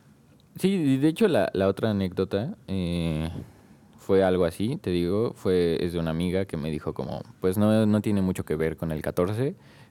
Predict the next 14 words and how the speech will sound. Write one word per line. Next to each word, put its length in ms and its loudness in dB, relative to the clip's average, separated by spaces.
pero 240 2
sí 140 -6
con 180 0
las 200 -4
fechas 360 -4
que 180 -2
lo, 400 -2
que, 460 -2
que 80 -8
están 260 -4
cerca. 440 -4
Dice 320 -2
que 280 -2
ella, 500 2